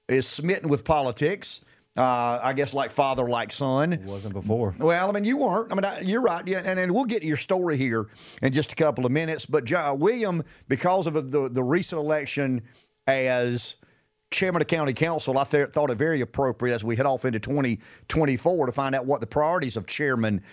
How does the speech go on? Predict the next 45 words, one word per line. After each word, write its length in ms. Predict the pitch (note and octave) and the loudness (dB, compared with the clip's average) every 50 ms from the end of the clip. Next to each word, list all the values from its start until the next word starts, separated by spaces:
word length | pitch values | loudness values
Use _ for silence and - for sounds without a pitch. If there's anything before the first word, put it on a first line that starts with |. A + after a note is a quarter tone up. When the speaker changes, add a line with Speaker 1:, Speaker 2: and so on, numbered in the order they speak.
| - - - - | -20 -20 -2 2
Speaker 1:
of 120 | A2+ A2+ - | 2 2 4
Florence 300 | C#3+ C#3 C3 C3+ C3 - | 2 0 0 0 -2 -4
County 240 | D#3 D3 B2+ B2 | -4 -2 -2 -2
Council. 380 | A2 C3+ D3+ D3 C3+ - - D#3+ | 0 0 0 0 -2 -4 -2 -2
But 80 | G#3 B3+ | 0 0
I 80 | C#4 | 2
wa-, 120 | D4+ D4 - | 0 0 0
I 40 | |
wanna 140 | C4 B3+ A#3+ | 0 0 2
go 100 | G#3 G#3+ | 2 2
back 200 | F3+ F#3 D#3+ C#3 | 2 0 0 -2
before 280 | C#3+ C3+ - F3+ E3+ D3+ | -6 -4 -2 -2 0 0
we 100 | C3+ C3 | 0 -2
do 140 | A#2 B2 A#2 | 0 0 0
that, 180 | A#2+ A2+ F#2 | 0 -2 0
William, 240 | G#2 A2+ A#2 B2+ C3+ | 0 0 0 0 0
if 100 | A#2+ - | 0 0
you 60 | D#3+ | 0
don't 200 | D#3 D3 C3 A2+ | 0 0 0 -2
mind. 420 | A#2+ C3 B2 G#2+ G2+ G2+ G#2 G#2+ G#2 - - - - - - - - | -2 -2 -2 -2 -2 -2 -2 -2 -4 -6 -10 -20 -20 -20 -8 -2 0
Um, 560 | B2+ B2+ B2 A#2+ A#2 A2+ G#2+ G#2 G#2+ G2+ - _ _ _ _ _ _ _ _ _ _ _ _ - | 2 2 2 2 0 0 0 -2 -4 -4 -6 _ _ _ _ _ _ _ _ _ _ _ _ -6
how, 260 | - - A3 A#3 G#3+ | -4 -2 -2 -2 0
I 40 | - | 0
mean, 100 | - - | 0 0
I, 140 | G3+ G3 - - | 0 0 0 0
I 100 | F3+ F#3 | 0 0
know 320 | F3+ F3 F#3 G3+ A3+ A3+ | 2 2 2 2 2 2
the 220 | F3+ F3 D#3+ D3 D#3+ | 2 0 0 0 -2
answer 260 | E3 D#3+ - - C3 | -4 -4 -6 -6 -4
to 60 | A2+ | 0
this, 180 | A2 A2+ A#2 A2+ | 0 0 0 0
but 140 | A#2 C#3+ D3 | 0 0 0
I, 100 | D3+ D3 | 0 0
I 40 | |
wanna 180 | D#3 E3+ F3 D#3 | 0 0 0 0
hear 160 | D3 D#3 D3 | 0 0 0
it 80 | C#3 A#2 | 0 0
in 40 | A#2+ | 0
your 160 | B2+ C3+ B2+ | 0 0 0
words. 500 | A#2 A2+ A2 G2 F#2 G2 G#2 G2 - - - - - - - - | 0 0 0 0 0 -2 -4 -4 -8 -12 -16 -18 -20 -18 -14 -6
How 260 | - A3+ A#3 C#4+ C4+ | -4 -2 -2 0 0
impactful 840 | B3+ A#3 G3+ E3+ B2+ - - D#3+ D#3 D3+ - - - C3+ C3 B2+ | 2 2 2 0 -2 -2 0 0 0 0 -2 -2 0 0 2 2
was 540 | A#2 A#2 A#2+ A#2 A2 A2 G#2+ G2+ G#2 - - - - - _ - | 2 0 0 0 0 0 0 0 -2 -4 -8 -14 -20 -20 _ 2
your 160 | A2 C3 B2 | 4 4 4
father 720 | - - - C#3 C3+ C3+ C3 A#2+ G2+ G#2+ G2 G2+ G2 | 2 2 0 0 2 2 2 0 0 0 -2 -2 -4